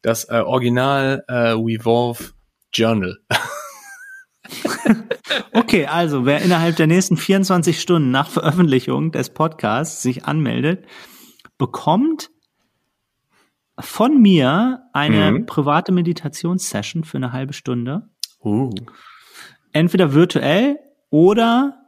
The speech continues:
Speaker 2: im Wald oder im Club oder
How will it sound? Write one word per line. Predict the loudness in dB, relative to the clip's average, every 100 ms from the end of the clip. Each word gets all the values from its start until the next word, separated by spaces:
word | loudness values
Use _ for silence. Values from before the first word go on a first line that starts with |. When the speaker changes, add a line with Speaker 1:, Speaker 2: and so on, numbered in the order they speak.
| _
Speaker 2:
im | 0 0 0
Wald | -2 0 0 -2 -6 -14 _ _
oder | 0 2 2 0
im | -4
Club | -4 2 2 2 -6 _ _ _ _ _ _ _ _ _ _ 0
oder | 6 6 6 4 4 4 2